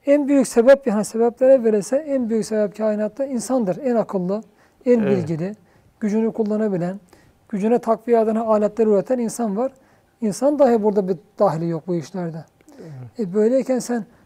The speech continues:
Speaker 1: bunlar tamamen Allah'ın iznine, kudretine bağlıyken nasıl onu kendine mal edersin? Mal edersin. Kendine mal etmek de bu defa bütün bunları sana, kainatı işbirliği yaptırarak sana bunları veren Allah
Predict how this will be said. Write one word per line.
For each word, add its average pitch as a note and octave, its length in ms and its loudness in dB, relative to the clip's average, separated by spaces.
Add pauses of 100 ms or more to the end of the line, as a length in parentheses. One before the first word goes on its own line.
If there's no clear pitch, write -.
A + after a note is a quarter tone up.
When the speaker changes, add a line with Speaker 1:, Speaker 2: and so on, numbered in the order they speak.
(160)
Speaker 1:
bunlar A3+ 260 0
tamamen A#3 440 -2
Allah'ın A3 420 -4
iznine, G#3+ 320 -4
kudretine G#3+ 600 -6
bağlıyken G#3 520 -2 (400)
nasıl B3 380 0
onu B3+ 240 6
kendine G3+ 420 0
mal F#3 200 0
edersin? E3 380 -6 (340)
Mal F#3 160 -4
edersin. F3 380 -10 (880)
Kendine G#3+ 360 0
mal A#3 200 0
etmek A#3+ 380 -2
de A#3 160 -6 (400)
bu A3+ 80 -4
defa A3+ 280 -4
bütün A#3 260 -4
bunları A3 320 0
sana, A3 260 -6 (640)
kainatı A3 600 0 (1800)
işbirliği G#3+ 500 -2
yaptırarak G#3+ 640 0 (260)
sana G#3+ 340 -4
bunları G3+ 360 -2
veren G#3 160 -2
Allah G#3 360 -2